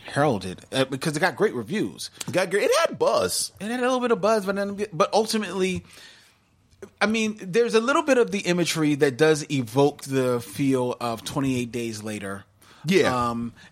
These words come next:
Speaker 1: and, and, you know, in America, I could see where people not knowing where to place this film.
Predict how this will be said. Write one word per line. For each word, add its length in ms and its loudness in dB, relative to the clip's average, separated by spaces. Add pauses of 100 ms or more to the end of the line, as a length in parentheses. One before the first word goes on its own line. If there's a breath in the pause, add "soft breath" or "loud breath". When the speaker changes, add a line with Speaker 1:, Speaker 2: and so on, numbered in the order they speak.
(200)
Speaker 1:
and, 540 -4 (280)
and, 760 -2 (120)
you 160 -2
know, 480 -2 (340)
in 200 2
America, 840 2 (300 loud breath)
I 140 2
could 180 -2
see 640 2 (200)
where 200 2
people 420 -2 (640)
not 220 2
knowing 300 0
where 140 6
to 80 -2
place 360 0
this 160 -2
film. 320 -2